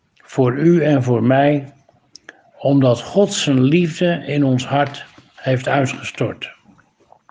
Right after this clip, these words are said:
En daarom vraagt God ook wederliefde tot hem,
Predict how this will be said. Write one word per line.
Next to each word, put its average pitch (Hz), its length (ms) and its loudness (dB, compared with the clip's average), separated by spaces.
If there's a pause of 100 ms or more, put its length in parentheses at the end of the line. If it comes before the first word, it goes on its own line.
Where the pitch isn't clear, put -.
(400)
En 135 200 -4
daarom 135 400 2
vraagt 156 320 0
God 143 260 0
ook 139 300 0 (580)
wederliefde 147 1000 2 (220)
tot 120 200 -6
hem, 190 600 2